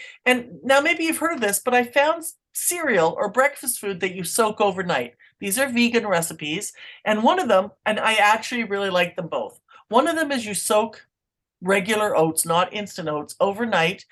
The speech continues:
in almond milk or coconut milk, if you prefer, some kind of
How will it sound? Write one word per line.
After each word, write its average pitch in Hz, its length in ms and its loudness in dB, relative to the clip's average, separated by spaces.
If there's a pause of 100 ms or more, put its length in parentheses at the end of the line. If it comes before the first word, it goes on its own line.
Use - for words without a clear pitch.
(220)
in 185 140 -2
almond 190 400 2
milk 156 320 -2 (420)
or - 260 2
coconut - 480 -4
milk, 135 240 -6
if 151 160 -14
you 156 60 -10
prefer, 151 400 -10
some 202 300 -4
kind 190 200 -2
of 175 160 -2